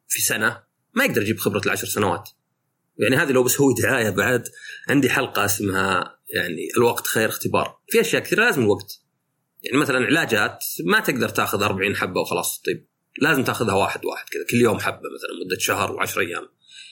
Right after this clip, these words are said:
ليه؟ لأنه يشتغل شوي شوي، لأن هاي تفاعلات في الجسم. نفس الشيء مثلًا العلم، أنا أقدر أعطيك كتاب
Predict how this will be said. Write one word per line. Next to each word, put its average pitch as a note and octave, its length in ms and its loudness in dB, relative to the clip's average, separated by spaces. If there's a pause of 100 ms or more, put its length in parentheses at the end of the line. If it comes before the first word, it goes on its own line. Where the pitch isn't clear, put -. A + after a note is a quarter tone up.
(140)
ليه؟ C#3 280 2
لأنه B2 720 2 (140)
يشتغل G#2+ 420 2
شوي G2+ 200 4
شوي، F2+ 200 -2
لأن G#2 180 -2
هاي G#2 140 0
تفاعلات F2+ 380 -2
في - 60 -8
الجسم. E2 260 -6 (560)
نفس D#3 180 2
الشيء E3 260 2
مثلًا B2 280 2
العلم، A2 580 0 (400)
أنا G#2+ 140 2
أقدر D3+ 160 2
أعطيك A#2+ 240 -4
كتاب F#2+ 420 -2